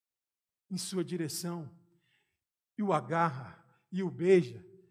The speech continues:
e coloca a sandália no seu pé, coloca um anel, porque o anel significa faz parte da família de novo, faz uma festa, porque esse aí tava perdido, mas ele foi e voltou novamente.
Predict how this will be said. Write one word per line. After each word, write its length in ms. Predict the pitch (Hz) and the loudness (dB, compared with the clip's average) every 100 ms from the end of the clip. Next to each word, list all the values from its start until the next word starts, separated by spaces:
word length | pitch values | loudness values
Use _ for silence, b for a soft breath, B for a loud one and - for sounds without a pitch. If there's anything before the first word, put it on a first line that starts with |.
| _ | _
e 80 | 196 | -10
coloca 360 | 202 180 190 185 | -6 -4 -4 -4
a 40 | |
sandália 500 | - 160 143 180 175 | -6 -6 -4 -4 -2
no 100 | 165 | -6
seu 200 | - 143 | -8 -14
pé, 240 | - 170 | -6 -6
coloca 420 | 165 156 190 196 202 | -4 -2 -2 -2 -4
um 80 | |
anel, 240 | 160 165 185 | -2 0 -2
porque 240 | 185 - | -4 -6
o 100 | 175 | -4
anel 200 | 160 175 | -2 -4
significa 500 | 175 165 170 185 170 | -6 -6 -6 -6 -8
faz 180 | - 165 | -8 -10
parte 300 | - 180 175 | -6 -8 -6
da 100 | 156 | -12
família 400 | 165 160 165 160 | -10 -8 -6 -6
de 80 | 143 | -8
novo, 480 | 143 170 151 - B B B B | -6 -6 -6 -12 B B B B
faz 280 | - 233 208 | 6 8 8
uma 200 | 202 185 | 4 -2
festa, 680 | - - 202 - - 123 - b b | -4 4 4 4 -2 -16 -20 b b
porque 260 | 202 190 214 | -10 -6 -4
esse 180 | 208 190 | -2 -4
aí 100 | 196 | -6
tava 340 | - 208 190 | 2 4 4
perdido, 840 | - 233 190 147 139 220 156 131 - B B - | 2 0 0 0 -2 -2 -2 -8 -12 B B -6
mas 240 | 175 180 | -2 0
ele 140 | 175 170 | 0 -2
foi 440 | - 170 175 175 - - | -6 -4 -2 -4 -16 -10
e 80 | 185 | -6
voltou 380 | 175 165 180 160 | -4 -4 -4 -6
novamente. 680 | 156 147 131 117 110 - | -4 -6 -8 -10 -14 -18